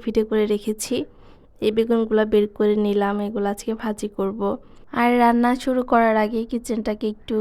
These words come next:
ক্লিন করে নেব। সব সময় তো এমনি ক্লিন করে হচ্ছে রান্না শুরু করি, আজকে একটু ডিপ ক্লিন করব ভালোভাবে। যে কোনো জিনিসই একা হাতে ব্যবহার করলে কখনো এরকম নষ্ট হয় না বা নোংরা হয় না, সেটা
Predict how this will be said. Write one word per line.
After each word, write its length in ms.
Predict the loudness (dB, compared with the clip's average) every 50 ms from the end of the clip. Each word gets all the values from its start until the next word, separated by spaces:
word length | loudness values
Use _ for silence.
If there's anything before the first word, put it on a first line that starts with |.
| -4 -4
ক্লিন 240 | -4 -4 -2 -2 -2 -2 -2
করে 260 | -2 -2 0 0 0 0
নেব। 240 | 0 -2 -4 -2 -4 -4 -4 -4 -8 -20 -20 -20 -20 -20 -20 -20 -20 -20 -18 -8 -4
সব 140 | -4 -4 -4
সময় 360 | -2 -2 0 2 2 2 2 2 2 4
তো 80 | 4 6 6 6 6 6 6 4
এমনি 240 | 4 2 2 0 -2 -2 -4 -4
ক্লিন 220 | -2 0 0 0 -2
করে 280 | 0 0 2 2 2 2 2 0
হচ্ছে 320 | -2 -4 -4 -2 0 0 2 2 0
রান্না 300 | 0 -2 -2 -2 -4 -4
শুরু 280 | -4 -2 -2 -2 0 -2 -4 -2 -2
করি, 220 | -2 -2 -2 -4 -8 -10 -16 -20 -20 -20 -20 -16 -6
আজকে 280 | -4 -4 -4 -4 -4 -4 -4
একটু 180 | -2 -2 -4 -4 -2
ডিপ 160 | -2 -4 -4 -4 -8
ক্লিন 220 | -4 -4 -2 -2 -4 -2 0
করব 240 | 0 0 0 0 -2 -4 -2
ভালোভাবে। 640 | -2 -2 -2 -2 -2 -2 -2 -4 -4 -2 -4 -6 -6 -8 -12 -20 -20 -20 -20 -20 -20 -20 -20 -20 -20 -14 -12 -12 -6 2
যে 120 | 4 4 4 4
কোনো 240 | 2 0 0 2 0 0
জিনিসই 520 | 0 -2 -2 0 0 -2 -2 -2 0 0 2 0 0
একা 160 | 0 0 0
হাতে 200 | 0 0 -2 -2 0
ব্যবহার 440 | 0 0 0 0 0 -2 -2 -2 -2 -4 -4
করলে 320 | -4 -4 -2 -2 -4 -4 -6 -6 -4
কখনো 360 | -4 -4 -4 -2 -2 0 0 2 2
এরকম 300 | 0 0 -2 -2 -4 -4 -2 -2 -2
নষ্ট 220 | -2 -4 -2 -2 -2
হয় 220 | -2 -2 -2 -4 -4
না 60 | -6 -4
বা 140 | -4 -4 -2
নোংরা 360 | -2 -2 -2 -2 -2 -2 -2
হয় 260 | -2 -2 -2 -2 -2 -2
না, 80 | -4 -8 -10 -12 -18 -20 -20 -20 -20 -18
সেটা 340 | -8 -6 -4 -2 2 2